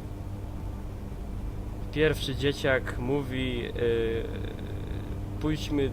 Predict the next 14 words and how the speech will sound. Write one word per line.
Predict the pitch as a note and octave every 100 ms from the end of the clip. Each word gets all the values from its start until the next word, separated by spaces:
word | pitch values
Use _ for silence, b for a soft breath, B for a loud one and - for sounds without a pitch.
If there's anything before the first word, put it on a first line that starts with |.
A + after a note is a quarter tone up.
| -
do | B2+ A#2
domu, | C3 C#3 C3+
zanim | B2+ B2 A#2+
się | A2+ G#2+
ściemni”. | - D3+ D3+ D3+ D#3+ F#3 - - - - - - - - - - - - - - - - - - - - - - - - - - - - - -
The | B2 A#2+ - - - - -
first | C#3+ D3 B2+ - - -
two | D3 D3 C3+ B2+
went | C#3 C#3+ C3+ - C3
on | B2 A2+ -
their | A#2+ A#2+
merry | A#2 A#2 C3 C3+ B2+
way | A#2 B2+ B2
home. | C3